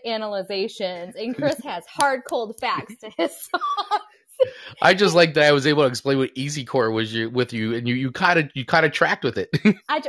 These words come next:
Speaker 1: I tracked it. I tracked it, even though
Speaker 2: Yeah.
Speaker 1: I tried to say calm core a million times. <laughs>
Speaker 2: That might, that might be a whole new,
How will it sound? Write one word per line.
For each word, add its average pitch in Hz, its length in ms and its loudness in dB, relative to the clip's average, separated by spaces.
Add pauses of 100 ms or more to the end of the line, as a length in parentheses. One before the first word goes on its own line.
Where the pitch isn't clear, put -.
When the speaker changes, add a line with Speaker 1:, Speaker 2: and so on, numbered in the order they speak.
Speaker 1:
I 311 100 0
tracked 311 340 -4
it. 202 120 -6
I 214 80 -8
tracked 220 260 -6
it, - 100 -10
even 226 180 -6
though 226 80 0
Speaker 2:
Yeah. 208 60 2
Speaker 1:
I 190 80 -2
tried 190 320 -6
to 214 40 -14
say 175 420 -8
calm 190 360 -8
core 170 440 -8 (160)
a 240 80 -2
million 180 580 -2
times. - 380 -8
<laughs> 403 420 0
Speaker 2:
That 370 360 6
might, 254 200 8
that 220 160 6
might 220 160 6
be 208 80 2
a 165 60 6
whole 170 200 4
new, 156 200 -2